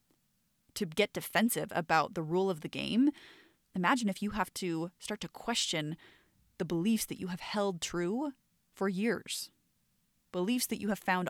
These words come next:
all of the evidence in the world for. Beliefs like, "I'm not beautiful,"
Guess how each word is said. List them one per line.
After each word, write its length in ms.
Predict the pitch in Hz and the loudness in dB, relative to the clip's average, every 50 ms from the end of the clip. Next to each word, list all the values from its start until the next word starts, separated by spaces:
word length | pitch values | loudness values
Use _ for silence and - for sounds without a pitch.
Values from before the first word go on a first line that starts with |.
| - | 2
all 200 | - 170 202 240 | 4 4 4 4
of 80 | 254 202 | 4 2
the 120 | 185 - | 2 0
evidence 320 | - 190 185 185 185 175 - | 0 0 0 -2 -4 -2 -2
in 100 | 180 175 | -4 -4
the 80 | 170 | -4
world 280 | 156 151 160 175 190 185 | -4 -4 -2 -2 -4 -4
for. 360 | - - - - - - - _ _ _ _ _ _ _ _ _ _ _ _ _ _ _ _ _ _ _ - - - - | -6 -6 -8 -8 -8 -12 -18 _ _ _ _ _ _ _ _ _ _ _ _ _ _ _ _ _ _ _ -20 -20 -10 -6
Beliefs 340 | - 185 202 214 208 - - | -2 0 0 0 0 0 2
like, 300 | 190 170 175 - - - - _ _ _ - | 4 4 4 2 -2 -8 -16 _ _ _ 0
"I'm 140 | 170 175 | 2 4
not 200 | 175 170 170 165 | 4 4 4 4
beautiful," 440 | - 180 190 175 165 - - - - | 2 -2 -4 -4 -4 -6 -8 -10 -10